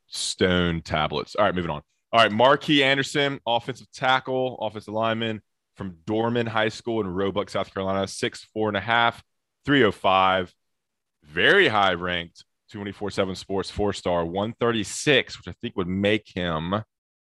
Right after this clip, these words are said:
one of the top players in U N C's class if he were to commit. Don, this has been a South Carolina kind of deal the whole time.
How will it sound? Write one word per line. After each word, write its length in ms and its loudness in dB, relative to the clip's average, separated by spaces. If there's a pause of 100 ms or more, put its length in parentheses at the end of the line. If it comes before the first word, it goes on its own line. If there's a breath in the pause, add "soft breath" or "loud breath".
(380)
one 220 -8
of 140 -6
the 100 -6
top 480 -2
players 360 -4
in 60 -16
U 100 -8
N 60 -8
C's 200 -12
class 400 0
if 60 -20
he 80 -10
were 160 -6
to 80 -8
commit. 460 -2 (440)
Don, 460 6
this 120 -6
has 80 -10
been 120 -2
a 40 -2
South 320 0
Carolina 420 0
kind 220 -6
of 80 -6
deal 320 -2
the 80 -2
whole 160 -4
time. 460 -2